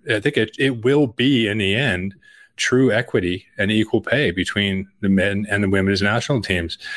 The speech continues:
I think they're getting there. And I think some of the stuff that we, you know, Rick Westhead puts out, you know, it's, it's, some of it's misleading a little bit too, and a little bit unfair. And I'm as hard as on the C S A as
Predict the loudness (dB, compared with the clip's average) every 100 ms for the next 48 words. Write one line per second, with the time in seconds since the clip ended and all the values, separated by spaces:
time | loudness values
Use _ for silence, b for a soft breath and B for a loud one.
0 | B 0 0 0 -2 -2 0 0 0 0
1 | 0 -2 0 0 2 0 0 0 2 2
2 | 0 0 -2 0 -2 0 -2 -4 _ -4
3 | -2 0 -2 -8 B B B B B -4
4 | 0 2 2 0 -2 0 -2 2 2 2
5 | 0 -8 -12 -2 0 2 2 -2 -6 -10
6 | b b b b _ -4 -2 0 0 -2
7 | -6 _ _ 0 2 2 2 2 0 2
8 | 2 4 2 2 2 2 2 2 0 0
9 | 0 0 2 2 4 2 2 0 0 0
10 | 2 0 0 0 0 2 2 2 0 0
11 | 0 0 2 2 2 2 0 -4